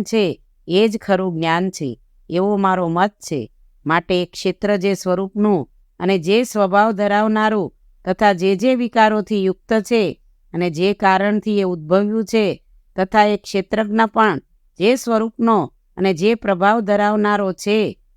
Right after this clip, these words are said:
એ સઘળું તું ટૂંકમાં મારી પાસેથી સાંભળ. ક્ષેત્ર અને ક્ષેત્રજ્ઞનું આ તત્વ ઋષિઓ દ્વારા અનેક પ્રકારે કહેવાયું છે. વિવિધ વેદ મંત્રો દ્વારા પણ વિભાગપૂર્વક કહેવામાં આવ્યું છે.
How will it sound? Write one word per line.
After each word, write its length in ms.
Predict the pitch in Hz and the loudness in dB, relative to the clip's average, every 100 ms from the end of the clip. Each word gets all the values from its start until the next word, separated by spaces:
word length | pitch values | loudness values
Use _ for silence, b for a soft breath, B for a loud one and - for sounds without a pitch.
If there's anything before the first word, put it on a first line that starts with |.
| _ | _
એ 100 | 175 | -4
સઘળું 500 | 175 190 160 208 240 | -2 -2 0 0 0
તું 320 | - 202 139 - _ _ | 0 0 0 -6 _ _
ટૂંકમાં 400 | 196 190 208 202 | -6 -2 2 4
મારી 280 | 180 170 202 | 2 0 0
પાસેથી 520 | 202 185 - 185 185 | 2 0 0 -4 -4
સાંભળ. 520 | - 156 151 170 151 - _ _ _ _ _ | -2 -2 -2 0 -2 -6 _ _ _ _ _
ક્ષેત્ર 360 | - 220 - 277 | -4 -4 0 2
અને 220 | 262 254 | 2 0
ક્ષેત્રજ્ઞનું 960 | - 226 202 214 220 214 226 226 180 - _ _ _ | -2 -4 -2 -2 -2 0 0 2 0 -4 _ _ _
આ 100 | 185 | -2
તત્વ 380 | - 202 196 233 233 | 2 0 0 0 0
ઋષિઓ 460 | 202 180 220 233 226 | 0 -4 -4 -2 0
દ્વારા 480 | 226 220 214 143 - _ _ | 2 4 2 0 -6 _ _
અનેક 300 | 175 208 285 - | 0 0 0 -2
પ્રકારે 440 | 214 - 196 190 | -4 0 2 2
કહેવાયું 560 | 185 175 175 190 226 254 | -2 -2 2 2 2 -2
છે. 200 | - 139 123 _ _ _ - | -4 -8 -8 _ _ _ -4
વિવિધ 380 | 165 190 214 175 | 0 2 0 0
વેદ 220 | 190 190 | 0 2
મંત્રો 400 | 190 196 190 202 | 2 2 0 -2
દ્વારા 360 | 196 196 196 202 | 2 2 2 0
પણ 340 | 202 214 185 147 _ _ _ 151 | 2 2 2 -2 _ _ _ -4
વિભાગપૂર્વક 800 | 175 214 262 - 247 233 226 - | 2 4 2 0 0 2 0 0
કહેવામાં 540 | 185 185 202 214 214 | -2 2 2 2 2
આવ્યું 300 | 185 180 240 | 2 0 -2
છે. 200 | - 170 | -4 -6